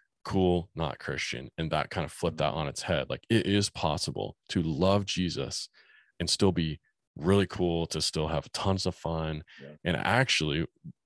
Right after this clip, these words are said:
Speaker 1: I didn't learn this in that moment, but I would go on to learn that actually that is a better representation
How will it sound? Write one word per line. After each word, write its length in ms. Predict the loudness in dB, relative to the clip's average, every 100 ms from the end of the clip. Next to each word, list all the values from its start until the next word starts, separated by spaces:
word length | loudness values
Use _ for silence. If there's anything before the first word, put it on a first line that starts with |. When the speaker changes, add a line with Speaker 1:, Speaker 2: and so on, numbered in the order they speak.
| _
Speaker 1:
I 100 | 2
didn't 260 | 4 4 4
learn 300 | 4 4 4
this 180 | 2 0
in 60 |
that 180 | -2 -2
moment, 460 | 0 2 2 0 0
but 140 | 0 0
I 60 | 0
would 180 | -2 2
go 160 | 4
on 200 | 4 2
to 140 | 0 -2
learn 340 | 0 0 0
that 180 | -2 -2 0
actually 520 | 2 2 2 0 0 -6 -20 _ 0
that 120 | 2
is 120 | 4
a 80 | 2 0 2
better 280 | 4 6 4
representation 960 | 4 2 -2 -4 -6 -4 -4 -4 -8